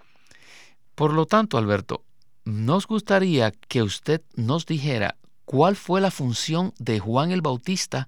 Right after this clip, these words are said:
en la economía neotestamentaria.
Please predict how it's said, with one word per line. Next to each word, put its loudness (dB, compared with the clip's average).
en 4
la 4
economía 0
neotestamentaria. -2